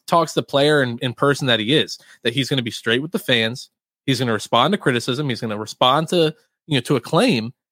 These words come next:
and he's just gonna continue to work on his craft. And it's just awesome to watch. And I really think Harden is only gonna benefit that because obviously his defense is second to none. I argue he's one of the best, if not the best defender in the N B A. And I watched a really cool video. I'll post it on the Twitter for you all to,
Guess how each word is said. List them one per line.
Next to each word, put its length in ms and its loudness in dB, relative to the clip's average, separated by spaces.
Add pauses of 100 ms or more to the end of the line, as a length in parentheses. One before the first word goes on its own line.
(120)
and 100 2
he's 80 2
just 160 -2
gonna 140 0
continue 400 0
to 80 2
work 260 2
on 60 -2
his 140 -6
craft. 480 -2 (440)
And 120 4
it's 120 0
just 140 2
awesome 320 2
to 80 -2
watch. 240 0
And 80 -2
I 40 2
really 320 2
think 300 -2 (320)
Harden 280 4
is 100 0
only 160 2
gonna 180 0
benefit 440 -2
that 180 -2
because 300 -2
obviously 480 2
his 160 -4
defense 480 0
is 100 -8
second 320 -2
to 80 -6
none. 400 0
I 140 4
argue 320 2
he's 140 -2
one 140 2
of 120 -6
the 140 0
best, 280 0
if 160 -4
not 200 0
the 120 -2
best 240 0
defender 300 -4
in 60 -4
the 100 -2
N 120 -4
B 120 -4
A. 100 -2 (480)
And 80 -2
I 40 0
watched 260 0
a 40 0
really 380 2
cool 240 -2
video. 240 2
I'll 80 2
post 260 -2
it 60 -4
on 100 -4
the 60 -8
Twitter 300 -2
for 120 -8
you 120 -2
all 80 0
to, 180 -10